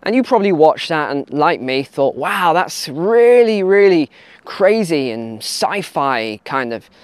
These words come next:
thing there. And there's just no way that would ever happen in a million years." Well, hey, guess what? They have just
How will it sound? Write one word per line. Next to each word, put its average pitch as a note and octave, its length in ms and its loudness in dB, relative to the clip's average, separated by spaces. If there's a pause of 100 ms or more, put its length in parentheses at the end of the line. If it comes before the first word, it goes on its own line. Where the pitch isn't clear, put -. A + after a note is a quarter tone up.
(180)
thing F3+ 340 2
there. F#2 260 -2
And E3+ 220 0
there's F3+ 160 2
just F#3 180 0
no G#3 280 4
way F#3+ 200 6
that F3 220 -2
would E3+ 340 0
ever F#3+ 240 2
happen F3 360 -6
in D#3+ 120 2
a D#3+ 40 2
million D3 420 0
years." E3 400 0
Well, F#3 240 6
hey, F#3 440 4
guess F3+ 280 0
what? E3+ 300 2 (380)
They F3+ 360 4
have G3 220 2
just G3 460 4